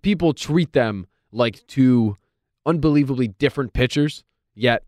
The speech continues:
if you look at the numbers, they are not as far off as the public would tell you. That's 'cause the win-loss numbers, because Walker's gotten run support. So that frustrates me. But that doesn't have to do with Walker the pitcher.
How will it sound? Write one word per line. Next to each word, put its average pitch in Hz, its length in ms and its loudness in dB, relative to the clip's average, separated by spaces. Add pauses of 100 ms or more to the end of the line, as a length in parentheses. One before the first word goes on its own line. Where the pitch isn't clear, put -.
(180)
if 123 100 -14
you 139 100 0
look 143 140 2
at 127 40 -4
the 123 80 -2
numbers, 113 400 -2
they 113 140 0
are 101 320 0
not 131 220 -2
as 110 140 -6
far 120 340 0
off 92 280 -4 (120)
as 104 200 -10
the 101 80 -20
public 104 360 -4
would 98 120 -14
tell 87 220 -8
you. 78 200 -16 (380)
That's 147 160 -4
'cause 160 160 0
the 156 100 2
win-loss 127 560 0
numbers, - 440 -12 (420)
because 127 240 0
Walker's 131 360 0
gotten 101 240 -2
run 92 200 -4
support. - 440 -20 (240)
So 175 140 -4
that 240 180 2
frustrates 98 560 -6
me. 60 180 -20 (280)
But 165 100 0
that 208 100 0
doesn't 214 240 -4
have 156 220 0
to 135 100 -2
do 131 160 0
with 120 160 0
Walker 107 400 0
the 92 80 -14
pitcher. - 460 -4